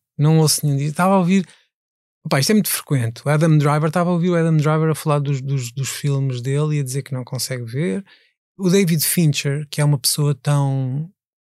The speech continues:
minuciosa a fazer filmes, parece ser, aquilo é tão, a luz é tão bem, bem filmado.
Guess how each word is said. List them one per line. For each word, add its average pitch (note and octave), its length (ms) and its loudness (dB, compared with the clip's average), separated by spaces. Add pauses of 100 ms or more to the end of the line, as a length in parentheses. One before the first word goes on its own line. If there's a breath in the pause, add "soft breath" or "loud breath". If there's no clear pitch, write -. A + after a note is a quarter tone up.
(160)
minuciosa D#3 760 4
a A#2+ 40 -4
fazer C3+ 300 -2
filmes, B2 380 -6
parece G#3 380 -2
ser, G3 300 0
aquilo D3+ 280 -2
é C#3 320 0 (540)
tão, D#3 640 2 (760)
a D3+ 60 0
luz D#3+ 500 4
é D3+ 60 0
tão D3 520 0 (160)
bem, D#3 340 4
bem D#3 180 4
filmado. D3 800 0